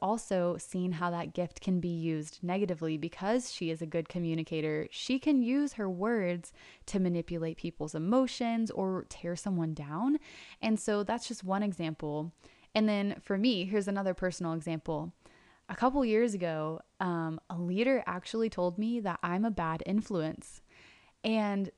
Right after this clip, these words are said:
the reason she said that is because we were, we were doing something in a group of people,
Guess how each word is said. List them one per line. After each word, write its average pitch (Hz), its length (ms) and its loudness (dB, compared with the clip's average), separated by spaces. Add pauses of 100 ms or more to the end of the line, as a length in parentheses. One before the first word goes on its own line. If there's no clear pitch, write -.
the 208 140 6
reason 240 360 6
she 247 200 0
said 196 300 2
that 156 280 -4
is 185 120 -4
because 165 460 -4
we 170 140 -2
were, 160 340 0 (480)
we 208 180 8
were 196 100 10
doing 214 220 6
something 180 340 2
in 160 140 2
a 180 40 4
group 185 260 4
of 190 120 2
people, 165 520 2